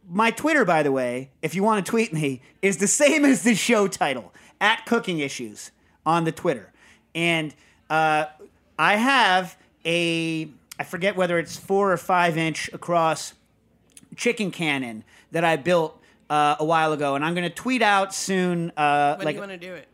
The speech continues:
Speaker 1: I, I don't know. I gotta tweet out a, a, a clip of how powerful this chicken cannon is. Let's just say that I pointed it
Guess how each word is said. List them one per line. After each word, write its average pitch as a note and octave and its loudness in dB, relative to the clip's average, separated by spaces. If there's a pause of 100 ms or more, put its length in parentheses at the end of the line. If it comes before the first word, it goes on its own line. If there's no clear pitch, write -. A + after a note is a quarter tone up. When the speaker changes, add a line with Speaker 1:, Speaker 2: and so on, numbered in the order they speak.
Speaker 1:
I, E3+ -4 (360)
I E3+ -6
don't E3+ -2
know. A#2 -8
I G3 -6
gotta F3+ 0
tweet A#3+ -2
out G#3+ 4
a, D#3 2
a, D3 -4
a - -2
clip G3+ -2 (420)
of D3+ 0 (140)
how G3 2
powerful F3+ 2
this D#3 -4
chicken D#3+ -6
cannon D3 -4
is. C3+ -6 (260)
Let's F#3 0
just G#3+ 0
say F3+ 2
that D#3 0
I C#3+ -2
pointed F#3+ -2
it F3+ 0